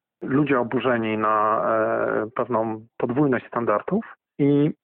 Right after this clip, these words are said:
ludzie, którzy to jakoś akceptują, mają tendencję do obrony pewnych pozycji establishmentowych. To jest i jedna rzecz. Druga to to, że ewidentnie też widać, e, pewną brutalną grę, em, em, właśnie taką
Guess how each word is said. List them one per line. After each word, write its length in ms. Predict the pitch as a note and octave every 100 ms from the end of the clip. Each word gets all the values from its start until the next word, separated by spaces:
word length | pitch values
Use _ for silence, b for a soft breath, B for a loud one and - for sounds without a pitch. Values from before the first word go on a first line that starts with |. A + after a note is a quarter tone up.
| -
ludzie, 380 | C3 C#3+ C#3+ C#3
którzy 260 | - C#3
to 100 | C3
jakoś 300 | B2+ - C3
akceptują, 580 | B2+ - C3+ - C#3 B2+
mają 300 | B2 A#2+ A#2
tendencję 440 | A2+ A#2 A#2 B2
do 80 | A2+
obrony 420 | A2+ A2+ A2 A2
pewnych 340 | G#2+ A#2 A#2 G#2+
pozycji 340 | - A2 - B2
establishmentowych. 920 | - A2 A2 G#2 G#2+ G#2 G2+ F#2+ G#2 - - _ _
To 100 | C3+
jest 180 | C3+ -
i 260 | C3+ C3+
jedna 300 | C3+ C#3+ A#2
rzecz. 260 | F#2+ F#2 -
Druga 540 | G#2+ C3 E3 D#3+ D3+ D3+ - _
to 120 | - C#3
to, 260 | D3 D3+
że 360 | B2+ C3+ C3 C3 - _ -
ewidentnie 480 | C3 C3 E3+ F3 C#3+
też 180 | C3+
widać, 420 | C3+ C3+ B2+ - -
e, 300 | B2 B2 A#2+
pewną 380 | - B2+ B2 A#2+
brutalną 580 | C3 C3 C3 C3 B2+
grę, 560 | A#2+ A#2+ A#2 A#2 A2+ A#2
em, 420 | G#2+ A2 A2 A#2 A#2
em, 320 | A#2 A#2 A2+
właśnie 280 | A#2+ - A2+
taką 260 | A2+ -